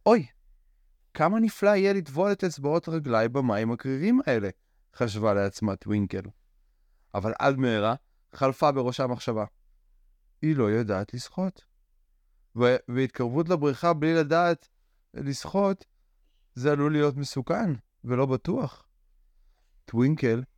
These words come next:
החליטה לבקש עזרה מהזקן החכם שלה, ה-, מהזקנה החכמה שלה, הפייה העתיקה בשם גרנדליף. גרנדליף ראתה,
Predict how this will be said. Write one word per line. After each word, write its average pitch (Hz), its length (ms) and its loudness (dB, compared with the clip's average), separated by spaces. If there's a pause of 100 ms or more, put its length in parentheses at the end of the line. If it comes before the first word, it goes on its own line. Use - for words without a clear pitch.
(220)
החליטה 131 300 -2
לבקש 110 480 0
עזרה 104 360 0 (400)
מהזקן 98 640 0
החכם 123 460 -2
שלה, 87 240 -6 (840)
ה-, 104 200 -8
מהזקנה 104 520 0
החכמה 92 440 -4
שלה, - 200 -10 (220)
הפייה 104 580 0
העתיקה 98 560 -4
בשם 143 520 -2 (540)
גרנדליף. 104 760 -2 (1700)
גרנדליף 123 840 0 (1400)
ראתה, 123 360 4